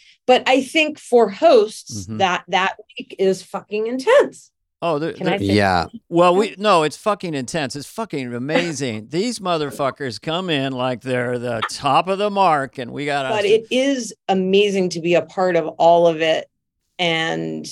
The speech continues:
Speaker 1: know how the whole thing works, you know?
Speaker 2: Mm-hmm.
Speaker 3: Mm-hmm.
Speaker 2: I'll, I'll say that, and David will back me up. In the very first, even before we started our first podcast, just aggregating, uh, people to come on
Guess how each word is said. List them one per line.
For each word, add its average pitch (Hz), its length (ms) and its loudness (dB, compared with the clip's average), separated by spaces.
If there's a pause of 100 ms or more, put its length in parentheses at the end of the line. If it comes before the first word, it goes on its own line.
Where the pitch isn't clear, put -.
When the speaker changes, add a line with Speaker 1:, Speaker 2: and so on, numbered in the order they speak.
(280)
Speaker 1:
know 185 500 2
how 185 240 2
the 170 80 0
whole 175 240 0
thing 170 340 -4
works, - 640 -6 (180)
you 175 160 -2
know? 160 220 -2
Speaker 2:
Mm-hmm. 127 140 -6
Speaker 3:
Mm-hmm. - 280 -10
Speaker 2:
I'll, 165 220 6
I'll 175 160 4
say 190 220 -2
that, 160 180 -8 (200)
and 131 140 -8
David 143 240 -2
will 139 80 -4
back 107 320 -6
me 110 140 -8
up. 95 260 -8
In 135 260 -6 (200)
the 127 100 -10
very 151 480 -2
first, - 760 -6 (260)
even 185 140 -10
before 196 300 -2
we 156 100 -2
started 139 500 -2
our 117 160 -4
first - 260 -10
podcast, 135 520 -4
just - 240 -10 (520)
aggregating, 123 840 -4 (120)
uh, 95 380 -8 (480)
people 151 320 -4
to 113 80 -6
come 110 240 -8
on 113 400 -6